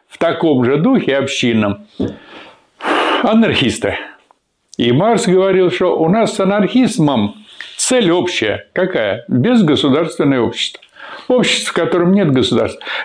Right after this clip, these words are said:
которое состоит из общин. <laughs> Недавно я обратил внимание, не недавно, вот готовился тут к чему-то, и вспомнил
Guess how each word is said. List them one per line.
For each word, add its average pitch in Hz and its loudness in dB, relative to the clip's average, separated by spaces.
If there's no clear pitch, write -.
которое 175 0
состоит 165 0
из 180 2
общин. 160 -4
<laughs> - -6
Недавно 131 2
я 131 2
обратил 135 2
внимание, 151 2
не 131 0
недавно, 139 2
вот 120 0
готовился 139 0
тут 104 -2
к - -6
чему-то, 107 -2
и 120 0
вспомнил 165 0